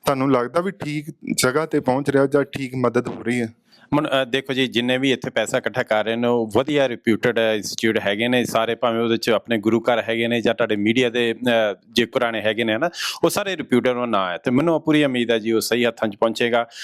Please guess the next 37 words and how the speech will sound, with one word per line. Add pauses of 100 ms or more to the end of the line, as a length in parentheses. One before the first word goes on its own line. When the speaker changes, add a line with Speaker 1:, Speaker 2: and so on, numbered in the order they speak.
(180)
Speaker 2:
ਬਾਕੀ
ਅਸੀਂ
ਲੋਕਾਂ
ਨੂੰ
ਵੀ
ਕਹਿੰਦੇ
ਹਾਂ,
ਤਕੀ-,
ਅ,
ਤਾਕੀਦ
ਕਰਦੇ
ਹਾਂ
ਕਿ
ਪੈਸਾ
ਉਹਨਾਂ
ਨੂੰ
ਦਿੱਤਾ
ਜਾਵੇ
ਜਿਨ੍ਹਾਂ
ਦਾ
ਕੋਈ
ਨਾਂ
ਹੈਗਾ,
ਹਨਾ।
ਕਈ
ਇਹਦੇ
ਵਿੱਚ (380)
ਹੜ੍ਹਾਂ
ਦੀ
ਮਾਰ
ਥੱਲੇ
ਕਈ
ਕੁਛ (560)
ਗਲਤ
ਕੰਮ
ਨਾ
ਹੋਵੇ,